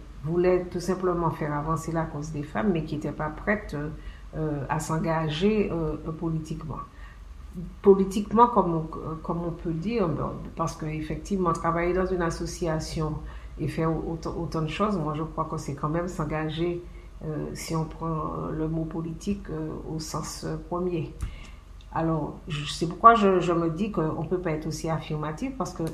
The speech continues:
on, je me demande comment classer ces femmes de classe moyenne et des milieux populaires qui sont impliquées dans cette association. Mais c'est vrai que, euh,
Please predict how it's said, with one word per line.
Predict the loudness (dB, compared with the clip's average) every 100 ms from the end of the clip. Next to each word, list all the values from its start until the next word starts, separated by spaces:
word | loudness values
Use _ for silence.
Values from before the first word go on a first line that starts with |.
| -8 -16 -6
on, | -6
je | -6 -6 -4
me | 0 0
demande | 2 2 2
comment | 4 4 4
classer | 4 2 2 -2
ces | -4 -4
femmes | -4 0 2 0 -4 -4
de |
classe | -2 -2 -2
moyenne | -2 0 2
et | 2
des | 2
milieux | 0 0 0
populaires | 0 -4 -4 -2 0 0 -4 -6 -14 -14 -8
qui | -4
sont | 0
impliquées | 0 -2 -4 2
dans | 4
cette | 2 -2 -4
association. | -6 -6 -8 -6 -6 -6 -10 -14 -16 -16 -16 -10 0
Mais | 4 4
c'est | 4 4 2
vrai | 2 4 4 2
que, | -2 0 0 -4 -12 -16 -8
euh, | -2 0 0